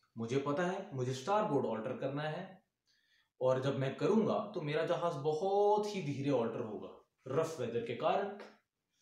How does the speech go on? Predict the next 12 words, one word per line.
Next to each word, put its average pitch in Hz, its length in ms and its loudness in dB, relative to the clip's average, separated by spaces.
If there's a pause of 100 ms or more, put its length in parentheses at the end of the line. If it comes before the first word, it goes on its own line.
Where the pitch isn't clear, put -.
(1700)
और 139 200 0
जितना 156 320 2
मैं 196 80 2
alter 170 460 4
करना 156 240 4
चाहता 147 300 0
हूं 156 80 -2
शायद 131 300 0
उतना 117 240 -2
हो 139 300 2
भी 190 100 -2
ना, 180 220 -10